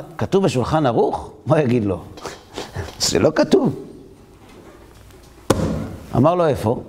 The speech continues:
פתח את הספר, קרא, ואז הרב רואה שהוא מדלג שורה. וכשמדלגים שורה, אכן יש תשובה בשולחן ערוך. אבל זו לא תשובה נכונה.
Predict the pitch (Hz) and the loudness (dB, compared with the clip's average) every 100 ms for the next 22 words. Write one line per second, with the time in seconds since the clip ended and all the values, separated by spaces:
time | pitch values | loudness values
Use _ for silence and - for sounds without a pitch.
0 | - - - - - 175 - 143 90 85 | -20 -20 -8 -2 0 0 2 0 0 0
1 | 104 - - - - - - - - - | 0 -2 -8 -20 -20 -20 -20 -20 -20 -20
2 | - - 135 95 92 - - - - - | -2 2 2 2 -2 -6 -14 -20 -20 -20
3 | - - - - - - - - 98 120 | -20 -20 -20 -20 -20 -20 -20 -8 2 4
4 | 185 165 143 175 151 151 180 175 156 - | 4 2 2 2 2 2 2 2 0 -6
5 | - - 127 123 123 151 - - 135 - | -20 -4 2 4 4 2 0 -2 0 -2
6 | - - - - - - - - - - | -4 -14 -20 -20 -20 -20 -20 -20 -20 -20
7 | - - 139 - - - - - - - | -20 -20 -18 -18 -20 -20 -20 -20 -20 -6
8 | 90 - 110 110 110 113 160 135 185 190 | -4 2 2 4 4 4 2 2 2 4
9 | 220 - - 139 160 165 139 - 156 170 | 2 0 -4 -2 2 2 2 0 0 0
10 | 117 104 104 135 143 147 - - - - | -2 -4 0 0 2 0 -2 -10 -16 -20
11 | - _ _ - - - - - - - | -20 _ _ -20 -20 -20 -20 -20 -20 -20
12 | - - - - - - - - - - | -20 -20 -20 -20 -20 -20 -20 -20 -20 -20
13 | 113 - 107 110 127 160 156 143 151 139 | -20 -2 0 2 2 2 2 2 2 0
14 | 147 151 | 0 -2